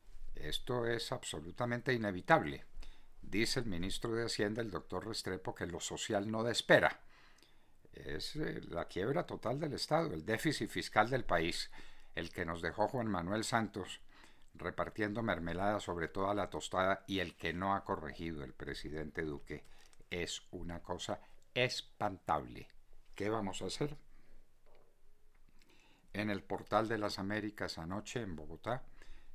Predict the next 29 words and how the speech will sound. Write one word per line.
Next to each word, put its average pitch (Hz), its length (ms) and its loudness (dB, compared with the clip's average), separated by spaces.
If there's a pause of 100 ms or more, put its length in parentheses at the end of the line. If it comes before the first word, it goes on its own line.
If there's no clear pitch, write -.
(160)
eh, 78 320 -4
tuvimos 95 640 -4
más 107 260 0
protestas. - 760 -2 (1300)
Eso 87 280 2
significa 90 600 0
más 92 220 0
gritos, 131 500 0
eso 101 220 2
significa 82 580 -4
más 92 200 0
contagios, 120 580 4
eso 98 140 -2
significa 82 540 -2
más 95 180 -4
muertos, 135 540 4 (340)
eso 107 280 -2
significa 85 580 -2
más 90 240 2
demanda 87 440 0
de 76 120 -4
los 67 220 -8
hospitales. - 800 -10 (460)
Y 117 140 2
en 151 120 10
Hoy 180 140 12
en 170 100 8
la 160 60 8
Historia - 500 2